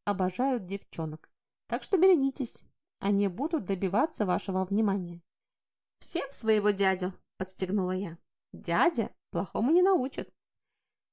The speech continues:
Как в любом большом семействе, у Кларков были свои странноватые обычаи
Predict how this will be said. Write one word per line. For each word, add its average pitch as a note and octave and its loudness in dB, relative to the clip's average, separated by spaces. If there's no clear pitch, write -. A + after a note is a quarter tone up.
Как D#4+ 2
в - -8
любом A3+ 2
большом G#3 0
семействе, B3 -4
у E3+ -4
Кларков C4+ -2
были F#3 0
свои F#3+ -4
странноватые G3+ -2
обычаи F#3 -4